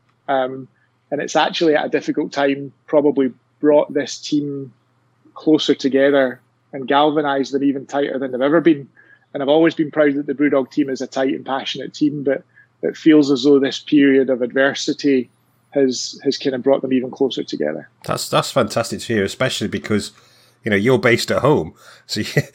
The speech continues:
Speaker 2: you, you, you're not even able to sort of interact with them on a day-to-day basis in exactly the same way as before. So that's, that's really encouraging to hear. So
Speaker 1: Yeah, yeah.
Speaker 2: excellent. Um, okay, so I mentioned the website before. Um, obviously, we, we've spoke on here that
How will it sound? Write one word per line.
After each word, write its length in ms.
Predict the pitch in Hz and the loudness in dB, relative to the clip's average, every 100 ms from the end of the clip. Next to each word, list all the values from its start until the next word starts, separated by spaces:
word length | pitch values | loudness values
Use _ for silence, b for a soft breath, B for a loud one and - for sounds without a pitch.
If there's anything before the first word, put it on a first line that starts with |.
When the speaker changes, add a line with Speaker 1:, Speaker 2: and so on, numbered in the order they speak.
| B 139 | B -4
Speaker 2:
you, 140 | 123 | -2
you, 340 | 123 117 123 104 | 0 0 -2 0
you're 120 | 123 | 0
not 160 | 123 113 | 2 2
even 220 | 113 110 | 2 2
able 220 | 113 110 | 2 0
to 120 | - | -2
sort 200 | 110 117 | -2 0
of 100 | 104 | 0
interact 380 | 107 101 104 107 | -2 -2 0 0
with 80 | 101 | 0
them 120 | 101 | -2
on 100 | 104 | 0
a 60 | 98 | -2
day-to-day 440 | 98 101 - 98 | -2 -4 -2 -2
basis 400 | 92 98 92 92 | 0 -2 -2 -4
in 80 | 95 | -4
exactly 340 | 92 95 98 | -2 -2 -2
the 60 | 95 | -2
same 260 | - 101 92 | 0 0 2
way 140 | 98 | 0
as 100 | 92 | 0
before. 400 | - - 135 120 | -4 -6 -4 -2
So 100 | - | -2
that's, 280 | 120 131 - | -2 -2 -4
that's 280 | 123 143 - | -2 -2 -2
really 300 | 120 131 78 | -4 -2 -6
encouraging 500 | 87 113 95 82 78 | -6 -4 -4 -6 -12
to 120 | 82 | -8
hear. 300 | 101 131 85 | -4 -4 -6
So 380 | - 92 92 - b b | -8 -6 -6 -8 b b
Speaker 1:
Yeah, 80 | - | -14
yeah. 60 | 67 | -8
Speaker 2:
excellent. 520 | - 196 - 175 104 - b b | -2 -2 0 -4 -4 -8 b b
Um, 260 | - 156 156 - - | 2 2 2 -4 -6
okay, 280 | 196 147 | 0 0
so 160 | 143 170 | 0 -2
I 20 | |
mentioned 300 | 170 214 - | 0 -2 -4
the 60 | 151 | -2
website 400 | 165 165 - 113 | -2 0 -2 -2
before. 380 | - 110 123 - B - | -2 0 0 -2 B -2
Um, 420 | 127 135 127 - _ - | 2 4 2 -10 _ -2
obviously, 380 | 151 135 - | -2 0 -4
we, 160 | 113 120 | -4 -6
we've 320 | 98 123 107 _ | -4 -4 -4 _
spoke 340 | - 135 120 | -4 -2 0
on 120 | 113 101 | 0 0
here 260 | 117 117 | 2 2
that 260 | 107 95 | 4 0